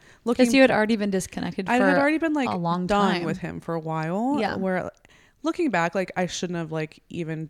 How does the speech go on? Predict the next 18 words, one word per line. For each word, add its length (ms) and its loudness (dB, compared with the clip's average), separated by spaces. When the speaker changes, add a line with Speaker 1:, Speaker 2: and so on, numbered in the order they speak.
Speaker 1:
put 160 -6
myself 400 -8
out 240 -10
there 160 -4
at 80 -8
all. 440 -6
Like, 120 -2
I, 140 2
I 120 2
wasn't 260 2
tr-, 180 -14
going 240 -4
on 100 -6
dating 300 -8
apps 280 -10
or 40 -6
anything. 440 -8
Like, 240 -12